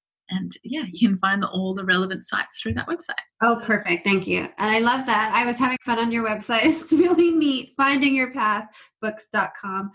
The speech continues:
Speaker 2: Thank you so much, Amber, for coming on with me. And I would love to talk to you again in six months or whenever you launch the new series, and, uh, you can share with us how that goes.
Speaker 1: Sounds great. Thank you so much for your time to talk. It's always nice to be able to, yeah, share my journey
Speaker 2: Yeah.
Speaker 1: and
Speaker 2: Yeah.
Speaker 1: connect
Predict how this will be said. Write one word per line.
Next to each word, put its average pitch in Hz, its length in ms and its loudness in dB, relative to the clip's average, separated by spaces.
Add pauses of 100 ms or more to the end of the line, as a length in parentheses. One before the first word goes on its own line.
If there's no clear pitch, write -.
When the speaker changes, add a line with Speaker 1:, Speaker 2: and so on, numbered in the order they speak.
(380)
Speaker 2:
Thank 277 160 0
you 320 120 6
so 330 140 4
much, 269 240 0
Amber, 254 240 -2
for 262 100 -6
coming 254 280 -4
on 240 320 0 (240)
with 302 160 2
me. 320 200 8
And 269 120 2
I 262 80 4
would 247 100 0
love 240 280 2
to 285 80 0
talk 262 240 0
to 240 60 -6
you 226 80 -2
again 226 140 0
in 226 60 -4
six 226 200 -8
months 214 300 -6
or 220 120 -6
whenever 220 720 2
you 240 160 6
launch 226 320 4
the 240 80 6
new 226 120 8
series, 208 520 2 (100)
and, 190 380 0
uh, 190 220 -2
you 202 100 -6
can 208 100 2
share 196 180 -2
with 196 120 -8
us 196 160 -12
how 190 100 0
that 165 200 0 (120)
goes. 190 460 -4 (720)
Speaker 1:
Sounds 294 260 0
great. 311 260 0
Thank 254 160 2
you 254 60 0
so 247 120 0 (140)
much - 140 -8
for 240 80 -2
your 226 100 2
time 214 320 -2
to - 100 -16
talk. 214 360 -4
It's 185 160 -14
always 196 300 -8
nice 190 260 -6
to 190 100 -18
be 196 160 -12
able 190 240 -10
to, 190 140 -18 (100)
yeah, 285 160 -10 (260)
share 214 380 0
my 220 160 0
journey 247 540 0
Speaker 2:
Yeah. 208 80 -12
Speaker 1:
and 214 120 -16
Speaker 2:
Yeah. 294 160 4
Speaker 1:
connect 330 300 4